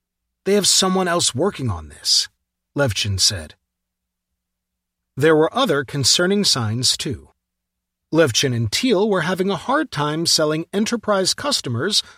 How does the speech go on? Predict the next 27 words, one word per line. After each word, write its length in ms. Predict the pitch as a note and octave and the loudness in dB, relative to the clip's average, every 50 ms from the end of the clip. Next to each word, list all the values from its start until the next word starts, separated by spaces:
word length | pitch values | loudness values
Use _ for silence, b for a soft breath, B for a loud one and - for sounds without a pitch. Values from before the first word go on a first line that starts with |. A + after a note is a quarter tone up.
| B B B B | B B B B
on 160 | G3+ A3 A#3+ | 2 4 4
the 80 | B3+ A3 | 4 2
need 280 | E3+ C#3+ C#3+ D3 C3 | 0 0 -2 -4 -6
for 160 | - - F3 | -4 -4 -2
mobile 360 | D#3+ C#3 A#2 A2+ A2 G#2 A#2 A#2+ | 0 0 0 -2 -2 -4 -2 -2
security. 720 | - - - - - A#3 F#3+ G#2+ D#2+ - - _ _ _ _ _ _ _ _ _ _ _ _ _ _ _ _ _ _ - | -2 -2 -2 -4 -4 -4 -4 -4 -6 -10 -16 _ _ _ _ _ _ _ _ _ _ _ _ _ _ _ _ _ _ 0
"We 160 | E3 A#3+ D4+ | 2 4 4
realized 800 | D4+ D#4+ E4+ D4 F#3+ D3 C3 B2 A#2+ B2+ A#2+ - - - A#2 G#2+ | 6 4 4 4 4 4 2 0 -2 0 0 0 -2 -2 -4 -4
that, 300 | B2 A#2+ A#2 C#3 D#3 - _ _ _ - | -4 -4 -6 -8 -10 -12 _ _ _ -2
even 280 | G#3+ C4 C4 C#4+ C4 | 0 0 0 2 2
though 200 | G3+ F3 E3+ E3+ | 4 4 4 4
the 100 | D3 D3 | 2 0
theory 460 | - - - - C#3 C#3+ E3+ G#3 A3 G3 | -4 -4 -4 -4 -2 0 0 0 -2 -2
was 320 | C3+ B2+ C3 C3+ A#2+ - | -2 -2 -2 0 -2 -2
pretty 240 | - - E4+ E4+ E4+ | -4 -2 0 0 2
much 280 | B3+ E3+ - - - | 2 2 0 -2 -4
logical, 640 | G#2 G2+ A2 C3 C#3 B2 D#3 D#3 A3 G#3+ A3+ G#3+ - _ _ _ _ _ _ _ _ _ _ _ _ - | -4 -2 -2 -2 -2 -2 -2 -2 0 -2 -2 -2 -8 _ _ _ _ _ _ _ _ _ _ _ _ -2
the 100 | D3 D#3+ | 0 2
move 420 | D#3+ D#3+ F3+ A#3+ C#4+ D4+ C#4+ A#3 | 4 4 4 4 4 4 4 2
of 160 | A3+ G#3+ G3 | 2 2 2
the 120 | A3+ A#3 F#3 | 0 0 0
enterprise 720 | C3+ B2+ - C3 G#2+ - - B2 A#2+ B2 D3+ D#3+ - - | 0 -2 -4 -4 -6 -4 -4 -4 -2 -2 -2 -2 -2 -2
to 80 | - A#2 | -2 -2
handheld 480 | G2+ B2 D#3+ D#3+ D3+ C3 C#3 C3+ B2+ | -2 0 0 -2 -2 -2 -2 -2 -2
devices 640 | A#2 A#2+ G#2+ C#3+ E3 D#3 - - B2+ D3+ F#3 F3+ A#2+ | -2 0 2 2 2 2 0 -2 -2 -4 -4 -4 -2
was 260 | A2 C3+ C3+ A#2+ A2+ | -2 -2 0 0 0
not 280 | A#2 B2 C#3 D3 D3 | 0 0 0 -2 -2